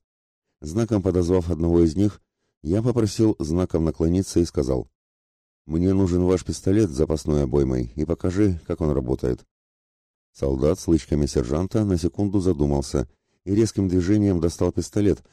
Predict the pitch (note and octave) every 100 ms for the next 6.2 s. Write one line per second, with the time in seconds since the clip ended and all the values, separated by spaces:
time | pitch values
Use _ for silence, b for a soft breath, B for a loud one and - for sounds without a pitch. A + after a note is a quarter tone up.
0 | b D2 D#2 D2+ D2+ C#2 D#2 D#2+ D#2 C2+
1 | D2+ D2+ D2 E2+ D#2+ - C2+ - B1+ A1
2 | C2+ D#2+ C#2+ D2 C#2 C2+ - E2 D#2 D2+
3 | B1 A#1 A1+ - - _ _ _ _ _
4 | - A2+ - D3+ B2+ G#2+ G2+ A2 A2 G2
5 | - F#2 - G2 F#2+ F#2+ - G2 - C#2+
6 | B1+